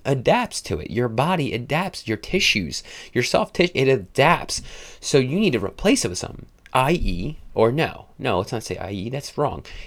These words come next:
Insert resistance training. Again, it does not have to be weights. If you are a female, and this is what I was talking about, I think I said it in the beginning.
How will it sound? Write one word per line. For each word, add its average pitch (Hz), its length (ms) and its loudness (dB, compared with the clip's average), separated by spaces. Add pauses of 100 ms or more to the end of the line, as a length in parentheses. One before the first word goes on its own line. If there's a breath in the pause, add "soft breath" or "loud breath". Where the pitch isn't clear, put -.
(140)
Insert 98 640 0
resistance 104 540 -2
training. 87 260 -12
Again, 95 320 0
it 92 80 -6
does 139 180 2
not 123 140 0
have 127 120 0
to - 60 -12
be 92 120 -2
weights. 82 260 -4
If - 160 -12
you 143 140 6
are 131 80 8
a 98 80 4
female, 90 520 -4 (320 loud breath)
and 98 120 4
this 120 160 4
is 117 80 -4
what 110 120 2
I 104 60 6
was 87 180 0
talking 98 360 2
about, 92 200 2
I 92 60 -4
think 117 260 -4
I 101 60 -2
said 95 160 2
it 82 40 2
in 60 60 -10
the 92 60 -8
beginning. 85 320 -6